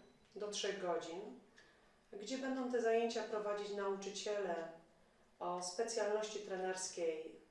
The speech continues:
z lekkiej atletyki, rugby, koszykówki,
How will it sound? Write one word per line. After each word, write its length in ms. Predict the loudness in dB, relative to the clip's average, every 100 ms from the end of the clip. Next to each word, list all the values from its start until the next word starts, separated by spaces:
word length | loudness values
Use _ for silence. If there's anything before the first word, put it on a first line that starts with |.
| -18
z 80 | -6
lekkiej 320 | -4 -4 -4
atletyki, 680 | -4 -2 -4 -2 -4 -6 -12 -12 -14 -18 -20 -20 -8
rugby, 540 | -2 0 2 0 0 0 -2 -8 -12
koszykówki, 1000 | -10 -10 -2 0 0 -4 -8 -6 -8